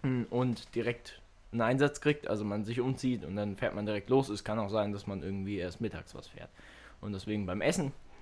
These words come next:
ist es immer so, dass man eben möglichst schnell und möglichst so früh wie möglich isst eben, damit man was Intus hat,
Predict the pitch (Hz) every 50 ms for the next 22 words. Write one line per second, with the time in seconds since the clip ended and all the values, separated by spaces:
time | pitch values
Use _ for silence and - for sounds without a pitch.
0 | - - - 120 117 113 113 104 107 110 101 95 104 98 92 - - 90 90 90
1 | 87 95 92 90 87 90 - - - - - - - - - - - - - -
2 | - 139 135 - 135 123 - - - - 139 139 135 143 147 - - 113 117 -
3 | 120 120 127 117 - 120 113 110 - - - - - - - - - - - 139
4 | 131 - 170 185 175 147 139 131 127 127 120 - 113 110 110 - - 95 - -
5 | - - - 80 80 76 - 90 92 92 98 - - 92 92 90 85 85 - -
6 | - - 117 107 - - 95 85 - 98 - -